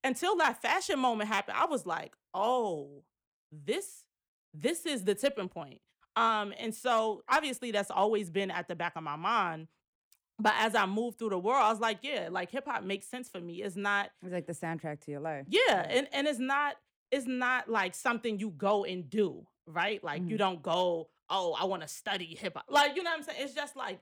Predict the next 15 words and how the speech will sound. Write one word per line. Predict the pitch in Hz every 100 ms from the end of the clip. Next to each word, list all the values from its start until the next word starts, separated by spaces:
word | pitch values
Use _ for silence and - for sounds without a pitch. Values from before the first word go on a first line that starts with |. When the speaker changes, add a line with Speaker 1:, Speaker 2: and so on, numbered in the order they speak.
| -
Speaker 1:
it's | 247
what | 202 254 214
it | -
is. | 294 202 165
It's | - 220
how | 226 196
I | 170
talk. | - 254 254
It's | 190 196
how | 202
I | 175
move | 185 220 247 240
through | 220
the | 180
world. | 165 202 233 233 233